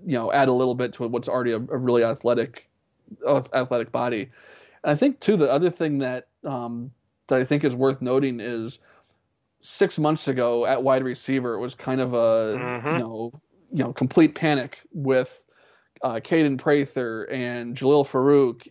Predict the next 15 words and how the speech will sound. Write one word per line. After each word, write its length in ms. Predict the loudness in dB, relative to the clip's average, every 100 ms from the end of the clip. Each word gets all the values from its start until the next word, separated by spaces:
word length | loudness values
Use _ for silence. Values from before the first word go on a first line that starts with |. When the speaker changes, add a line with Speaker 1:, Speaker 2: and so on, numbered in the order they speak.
| -6
Speaker 1:
and, 540 | -4 -2 -4 -6 -4
um, 300 | -4 -2 -4
Dante 400 | 0 2 2 -2
Thornton, 460 | 2 2 2 -2 -10
you 60 |
know, 60 | -12
the 60 | -12
three 360 | -2 2 2
Maryland 460 | 2 -2 -2 -2 -4
kids 360 | -2 -2 -2
that 200 | 0 0
Penn 180 | 0 -4
State 220 | -2 -2
was 160 | -2 -2
all, 380 | 0 0 -2